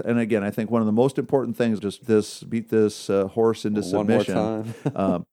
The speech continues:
Speaker 1: is kids think, "Oh my God, I'm gonna play five games today. I'm gonna, you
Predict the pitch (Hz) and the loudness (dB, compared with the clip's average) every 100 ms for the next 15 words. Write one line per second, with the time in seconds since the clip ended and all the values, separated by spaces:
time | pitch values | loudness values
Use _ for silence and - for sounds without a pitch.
0 | _ - 107 101 - _ _ _ _ - | _ 0 2 2 0 _ _ _ _ -2
1 | 160 180 - 151 143 - - 147 143 123 | 2 2 2 -2 -2 -8 -6 -2 0 2
2 | 127 139 131 117 147 139 110 131 123 - | 2 4 2 2 0 0 0 0 0 2
3 | 127 139 120 123 120 127 - 127 104 90 | 4 4 2 0 0 0 -2 -4 0 0
4 | 85 - _ _ _ - 127 131 123 | -2 -8 _ _ _ -4 -2 2 2